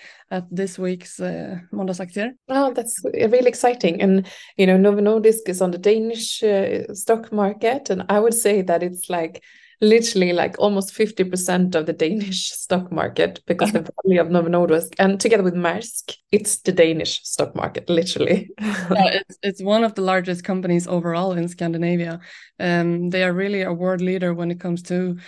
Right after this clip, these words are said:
Speaker 1: um, diabetes, biotechnology, and biomedicine. Um, their biggest product or their biggest sector is they produce insulin for diabetes treatment. Um, so that's their biggest product. And, um, well, it's a company that's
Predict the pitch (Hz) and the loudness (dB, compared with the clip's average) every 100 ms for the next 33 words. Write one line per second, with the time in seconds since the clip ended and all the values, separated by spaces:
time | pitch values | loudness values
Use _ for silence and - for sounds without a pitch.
0 | - _ 202 185 175 190 190 190 190 185 | -20 _ -10 -4 0 0 0 0 0 -2
1 | 185 175 - - 175 185 180 180 180 180 | -2 -6 -12 -12 -4 -2 -2 -2 0 0
2 | 175 180 180 185 180 175 175 175 175 175 | 0 0 -2 -2 -4 -2 0 2 0 -2
3 | 185 175 175 175 _ - 180 180 180 185 | -4 -2 -2 -6 _ -8 -2 0 -2 -4
4 | 185 214 202 226 240 247 - 214 190 196 | -4 -2 0 -2 -2 -6 -6 -4 -4 -6
5 | 185 190 185 175 185 180 190 190 185 - | -6 -6 -4 -4 -6 -6 -6 -6 -6 -10
6 | - 202 202 - 185 185 - 185 175 - | -6 -6 -6 -2 0 0 0 -2 -4 -10
7 | - - 220 214 208 214 208 - 226 214 | -14 -6 -6 -4 -4 -4 -4 -4 -4 -4
8 | 196 185 175 185 185 180 190 180 202 202 | -4 -2 -2 -4 -6 -4 -4 -4 -4 -4
9 | 180 185 180 190 - - 214 196 185 196 | -6 -10 -10 -12 -14 -16 -14 -10 -10 -10
10 | 190 196 196 - 190 180 190 175 196 190 | -8 -4 -6 -8 -14 -8 -8 -6 -6 -6
11 | 180 - 180 190 220 - - 196 185 180 | -8 -8 -4 -4 -6 -14 -14 -6 -2 0
12 | 180 175 180 175 175 175 175 - 226 233 | 0 2 2 2 2 0 -4 -4 -2 -2
13 | 202 175 226 214 - - 214 233 226 226 | -6 -10 -12 -12 -16 -12 -8 -6 -4 -4
14 | 220 202 180 - | -4 -6 -8 -18